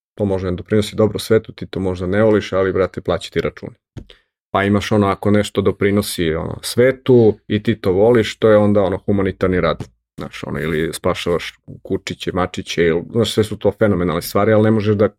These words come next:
hraniš decu i porodicu od toga. Znači, moraš da radiš još nešto. U idealnom svetu ti ćeš razvojem svoje karijere i svog životnog puta doći do tog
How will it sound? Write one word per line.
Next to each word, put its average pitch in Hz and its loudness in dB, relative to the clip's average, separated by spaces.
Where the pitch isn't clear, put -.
hraniš 104 0
decu 95 0
i 92 0
porodicu 92 -2
od - -2
toga. 76 -2
Znači, - -10
moraš 95 0
da 101 4
radiš 101 0
još 92 -6
nešto. - -12
U 120 4
idealnom 123 4
svetu 123 2
ti 123 0
ćeš - -2
razvojem 107 4
svoje 101 2
karijere 95 2
i 92 -2
svog 95 -2
životnog 92 -2
puta 104 -2
doći 98 -2
do 95 -2
tog - -2